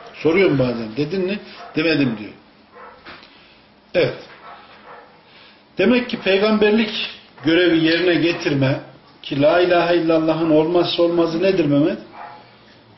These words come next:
Davettir değil mi? Tebliğdir. Çünkü peygamberler davet etmese, tebliğ etmese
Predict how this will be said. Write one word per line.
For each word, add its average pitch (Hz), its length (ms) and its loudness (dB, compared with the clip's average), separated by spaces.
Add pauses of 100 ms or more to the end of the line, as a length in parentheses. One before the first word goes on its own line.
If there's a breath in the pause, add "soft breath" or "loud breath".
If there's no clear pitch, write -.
(480)
Davettir 113 640 -4
değil 233 160 -6
mi? - 80 -12 (260)
Tebliğdir. 131 720 -4 (500 soft breath)
Çünkü 139 340 -12
peygamberler 147 840 2
davet 175 420 4
etmese, 143 540 -2
tebliğ 156 420 0
etmese 160 580 -2